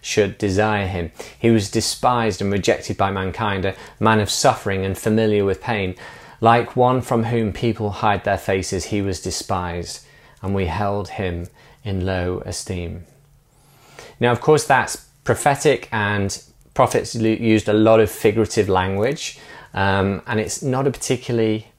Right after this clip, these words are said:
attractive description, is it? There's, it, Isaiah says there's nothing in his appearance that would attract us to him. There was nothing about Jesus' appearance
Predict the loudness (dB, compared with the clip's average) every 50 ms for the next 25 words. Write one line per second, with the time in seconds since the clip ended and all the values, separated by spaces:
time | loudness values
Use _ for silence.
0 | _ -8 -6 -6 -4 -2 -2 -2 -2 -2 -4 -2 0 0 0 -2 -4 -6 -4 -4
1 | -4 0 2 2 2 2 0 -4 -4 -2 -2 -2 -2 -2 -2 -2 -2 -4 -6 -10
2 | -14 -18 -18 -10 -8 -8 -8 -8 -10 -12 -12 -10 -6 -2 -2 0 2 4 4 4
3 | 4 4 2 2 2 2 2 0 0 0 0 0 0 0 0 0 0 0 -2 -2
4 | -2 -2 -2 -2 -2 -2 -2 0 0 0 -2 -4 -6 -6 -6 -6 -6 -4 -4 -2
5 | -2 -2 -4 -2 2 2 2 2 0 -2 -6 -8 -10 -14 -18 _ _ _ _ _
6 | _ _ _ _ _ _ _ _ _ _ _ _ _ -20 _ _ _ _ _ _
7 | _ _ -2 0 2 2 2 0 -2 -2 -4 -4 -2 -2 -2 -2 0 0 0 0
8 | 0 -2 -4 -4 -4 -6 -6 -8 -8 -4 -2 -2 -2 -2 -4 -8 -10 -14 -18 -18